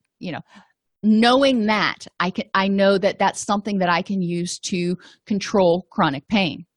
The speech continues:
Set goals with them. Being smart, specific, measurable, achievable, relevant, and time limited.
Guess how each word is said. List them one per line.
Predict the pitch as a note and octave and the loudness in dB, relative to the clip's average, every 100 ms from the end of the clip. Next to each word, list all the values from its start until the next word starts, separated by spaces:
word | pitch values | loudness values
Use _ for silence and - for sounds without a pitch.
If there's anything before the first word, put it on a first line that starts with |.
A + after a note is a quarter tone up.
| _ _ _ _ - - - - | _ _ _ _ -20 -20 -20 -16
Set | - E4+ C4+ | -2 -2 0
goals | D4 D4 E4+ C#4+ | 2 4 2 0
with | A#3 - | -4 -2
them. | D#3 - F3+ _ _ _ F#3 | -4 -4 -12 _ _ _ -2
Being | C4 B3+ B3+ | 2 2 2
smart, | B3 - F#3+ E3 A3 - - _ - | -2 -2 2 2 0 -6 -14 _ -16
specific, | - A3 - A#3+ B3 - | -4 -4 0 0 0 -2
measurable, | G#3 G3+ A3+ G3+ G#3 | 0 0 0 -2 -2
achievable, | - - B3 A3+ A3+ A3 G#3+ - | -4 -4 -2 0 0 0 0 -4
relevant, | F3 G#3+ B3+ A#3 A3+ G#3+ | 0 2 4 2 0 -2
and | F#3+ F#3+ | -4 -4
time | G#3+ G3 G3 | -2 0 0
limited. | F#3+ F3+ D3+ A2+ | 0 0 -2 -6